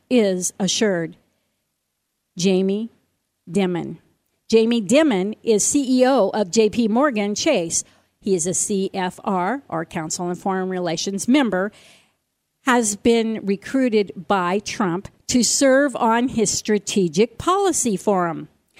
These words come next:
What is this forum? This is the advisory committee that will counsel Trump in his economic policy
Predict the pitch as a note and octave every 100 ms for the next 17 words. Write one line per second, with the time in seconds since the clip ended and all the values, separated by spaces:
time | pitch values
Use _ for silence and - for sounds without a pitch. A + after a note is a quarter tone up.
0 | - _ _ - G#3 B3+ B3 C4+ C4 G#3+
1 | C4 - C#4 C4+ D#4+ F#4 _ - D#3+ A3
2 | D4 F4 - - A3+ A3 A3+ F3+ G#3 G#3
3 | F3 F3+ F#3+ G3+ B3 C4+ C4+ A#3 F#3+ G#3
4 | F#3 G3 - G3+ F#3+ - - D#4+ F4 F4
5 | - F#3 F3 F#3 F#3 - - _ _ _
6 | _ _ - - C4 F3+ E3+ - - G3+
7 | F#3+ G3 F3 E3+ - - G#3+ - A#3 G#3
8 | F#3 F#3 F#3 _ - G#3 F3+ D#3+ - E3
9 | D#3+ D#3+